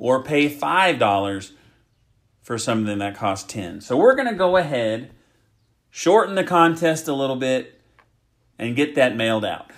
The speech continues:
So it has to be mailed out before Thursday at midnight. So if you win,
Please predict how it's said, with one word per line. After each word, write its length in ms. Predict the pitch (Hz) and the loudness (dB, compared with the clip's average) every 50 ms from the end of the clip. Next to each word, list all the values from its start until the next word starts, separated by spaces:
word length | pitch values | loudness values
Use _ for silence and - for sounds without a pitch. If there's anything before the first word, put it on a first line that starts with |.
| - _ | -20 _
So 180 | _ - 160 151 | _ 0 2 4
it 80 | 156 151 | 4 4
has 300 | 180 214 262 294 277 - | 4 4 4 2 2 -2
to 100 | - 254 | -4 -4
be 140 | 247 240 | -2 -2
mailed 340 | 220 208 196 196 196 196 180 | 0 0 2 2 2 2 2
out 240 | 180 170 170 160 - | 4 4 2 2 2
before 380 | 156 147 147 - - 139 131 131 | 0 0 0 0 0 -2 -2 0
Thursday 560 | 131 - 147 156 170 175 165 151 160 151 143 | 2 4 4 6 4 4 2 0 0 0 0
at 100 | 123 - | 0 0
midnight. 580 | 131 135 139 131 113 101 95 92 95 98 - - _ _ _ _ | -2 -2 -2 -2 -4 -6 -6 -8 -10 -10 -12 -16 _ _ _ _
So 220 | - - 160 170 | -4 0 2 2
if 100 | 127 131 | 2 0
you 220 | 139 160 202 226 220 | -4 -6 -4 -2 -2
win, 720 | 180 180 202 233 226 165 131 117 110 110 117 - - | -2 -2 -2 0 0 0 0 -2 -2 -4 -6 -10 -14